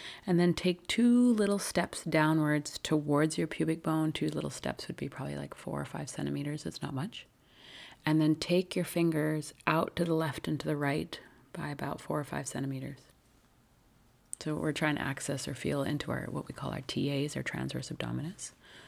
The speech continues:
So from the belly button, go down a couple, couple of steps and then go out to the left and to the right. Okay. And just gently with your fingertips, just gently press right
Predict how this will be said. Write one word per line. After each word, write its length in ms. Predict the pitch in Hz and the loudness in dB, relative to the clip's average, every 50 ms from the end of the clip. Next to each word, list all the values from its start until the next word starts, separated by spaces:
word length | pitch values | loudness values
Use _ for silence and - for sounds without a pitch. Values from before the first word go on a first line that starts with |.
| - - _ | -20 -20 _
So 140 | - - 156 | -18 -16 -8
from 160 | - - 139 | -4 -4 -2
the 60 | 135 | 0
belly 260 | 143 135 147 151 151 | 0 0 2 2 2
button, 240 | 143 147 - - 156 | 2 0 0 -2 -2
go 120 | 147 - 120 | -2 -2 -2
down 300 | 120 143 151 156 160 160 | -2 -2 0 0 0 0
a 40 | |
couple, 300 | - - 143 - 156 151 - - - _ _ | -2 -4 -4 -4 -6 -6 -6 -10 -16 _ _
couple 260 | - - 160 - 156 | -10 -8 -6 -6 -6
of 80 | 156 - | -6 -4
steps 400 | - - - - - - - - - | -4 -4 -6 -4 -4 -6 -8 -6 -6
and 140 | - 151 143 | -4 -4 -2
then 140 | 139 139 139 | -2 -4 -4
go 120 | 135 - - | -4 -2 -2
out 160 | 123 123 123 | -2 -2 -4
to 80 | - - | -4 -4
the 80 | - | -4
left 260 | 127 127 123 - - 143 | -2 -2 -4 -6 -6 -8
and 100 | 139 131 | -8 -8
to 80 | - - | -8 -6
the 100 | 127 120 | -6 -4
right. 300 | 117 113 - - - - _ _ _ _ _ _ _ _ _ _ _ _ _ _ _ _ _ _ _ - 156 | -4 -6 -8 -12 -16 -20 _ _ _ _ _ _ _ _ _ _ _ _ _ _ _ _ _ _ _ -10 -10
Okay. 360 | 147 - - - - 143 143 - _ - - - - - - | -10 -8 -10 -10 -10 -12 -14 -16 _ -20 -20 -20 -20 -12 -6
And 100 | - 160 | -4 -2
just 200 | 160 190 208 180 | 0 0 -2 0
gently 360 | - - 151 151 - 170 165 151 | 2 4 4 4 4 4 4 4
with 220 | 147 147 123 - | 4 2 2 -2
your 60 | 139 | -4
fingertips, 720 | 131 - 135 143 139 139 143 139 - - - - - - - | -2 -2 -2 0 0 -2 -2 -2 -4 -6 -6 -6 -8 -6 -4
just 240 | - - - - | -4 -4 -4 -4
gently 340 | - - 151 151 - 175 160 | -2 -2 0 2 2 2 0
press 680 | 160 - - - - - - 131 - - - - - - - _ - - | 0 -4 -8 -6 -4 -4 -2 0 0 -2 -2 -2 -6 -10 -16 _ -14 -12
right 140 | - - | -12 -12